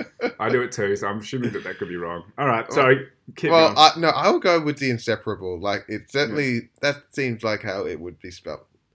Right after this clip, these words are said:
Speaker 2: <laughs>
Speaker 1: Yeah.
Speaker 2: So, um, so the, the neuroscience, um, you know, discoveries around, so, you know, positive, negative feelings arise in our brains much more rapidly than our conscious,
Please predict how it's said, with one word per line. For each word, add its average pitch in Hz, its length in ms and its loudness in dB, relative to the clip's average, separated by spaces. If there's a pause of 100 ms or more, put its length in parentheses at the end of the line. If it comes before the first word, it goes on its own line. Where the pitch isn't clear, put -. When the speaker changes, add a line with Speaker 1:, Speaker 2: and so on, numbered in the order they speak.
Speaker 2:
<laughs> - 320 -4
Speaker 1:
Yeah. 233 640 -2
Speaker 2:
So, 165 240 6 (480)
um, 156 540 2 (720)
so 160 260 0 (380)
the, 151 120 -2
the 151 160 -4
neuroscience, 156 1120 4
um, 113 580 -4 (120)
you 123 100 -4
know, 107 160 -2
discoveries 123 520 -4
around, 113 460 -2
so, 117 260 0 (120)
you 127 80 -8
know, 117 180 -2 (120)
positive, 190 380 0
negative 143 340 2
feelings 117 640 -4 (100)
arise 127 540 0
in 127 80 -4
our 120 240 2
brains 104 440 -4
much 110 240 -8
more 123 160 -4
rapidly 98 440 -6
than 95 180 -8
our 90 140 -8
conscious, 92 600 -14